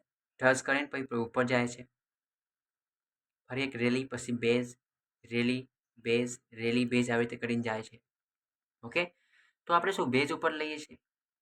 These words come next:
તો અહીંયા જે બી સ્ટોકમાં આપણે એન્ટર થઈએ ને, એ આપણે જોવાનું હોય. જો આ એક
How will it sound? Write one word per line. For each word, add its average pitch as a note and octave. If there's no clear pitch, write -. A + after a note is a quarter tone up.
તો G#3+
અહીંયા C3
જે B2
બી F#3+
સ્ટોકમાં F3
આપણે E3
એન્ટર D#3
થઈએ F3+
ને, -
એ D#3
આપણે F3
જોવાનું C3
હોય. G2
જો D#3
આ D3
એક C#3+